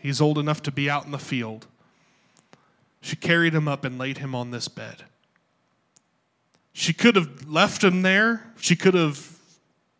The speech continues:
taken him out and buried him. But she said, "No, I'm gonna take him to a holy place."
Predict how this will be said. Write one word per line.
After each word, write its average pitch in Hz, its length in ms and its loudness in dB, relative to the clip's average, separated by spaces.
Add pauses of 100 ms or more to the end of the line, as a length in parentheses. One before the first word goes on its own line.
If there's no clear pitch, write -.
(180)
taken 170 360 2
him 170 80 0
out 170 160 0
and 156 120 -6
buried 175 360 6
him. 190 280 0 (1500)
But 131 120 -8
she - 140 -2
said, 131 220 -4
"No, 135 240 -2
I'm 135 120 -4
gonna 131 200 -4
take 135 240 -8
him 123 140 -8
to 127 120 -8
a 113 40 -8
holy 123 340 -12
place." - 580 -12